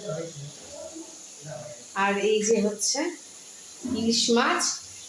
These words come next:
ইলিশ মাছ বাবুর আবার মাংস ভালো না বলছে। আমি, উম, মানে কি বলবো, বছরের, আহ,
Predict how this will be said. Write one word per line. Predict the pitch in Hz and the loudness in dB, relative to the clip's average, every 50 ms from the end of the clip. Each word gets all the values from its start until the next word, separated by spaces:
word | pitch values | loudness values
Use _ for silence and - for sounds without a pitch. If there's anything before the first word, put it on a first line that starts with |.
| - - | -8 -4
ইলিশ | 233 226 233 233 226 - 247 | 0 2 2 2 2 2 2
মাছ | 233 233 233 233 233 | 4 4 4 4 4
বাবুর | 226 214 214 220 220 | 4 4 4 4 4
আবার | 220 220 220 220 | 4 4 4 4
মাংস | 214 202 214 - - 240 | 4 4 4 2 0 0
ভালো | 226 208 208 202 214 | 0 0 0 2 4
না | 233 240 | 4 4
বলছে। | 233 214 214 - - - 208 | 2 2 0 0 0 2 4
আমি, | 202 202 220 226 226 | 4 6 6 6 6
উম, | 214 - - 415 403 202 202 196 196 190 - 381 381 370 370 - - - - - - - - 92 92 92 92 - - - - - - - - - - - - - - - - - - - - 175 - - - - - - - - - | 4 2 2 0 2 2 2 2 0 0 -2 -4 -6 -8 -10 -14 -16 -16 -18 -16 -16 -14 -12 -12 -12 -12 -14 -16 -16 -18 -18 -18 -18 -18 -18 -18 -18 -18 -18 -18 -16 -16 -16 -16 -16 -16 -16 -16 -16 -16 -16 -14 -14 -14 -14 -4 0
মানে | 208 208 214 | 2 2 4
কি | - 285 254 | 4 4 4
বলবো, | 233 208 196 185 185 190 185 190 | 4 4 4 4 2 0 2 2
বছরের, | 196 208 202 208 - - - 233 247 269 311 311 - - - - - - - - - - 202 | 4 4 4 4 2 4 4 6 6 6 6 4 2 -2 -6 -10 -14 -14 -14 -8 -2 0 2
আহ, | 202 | 2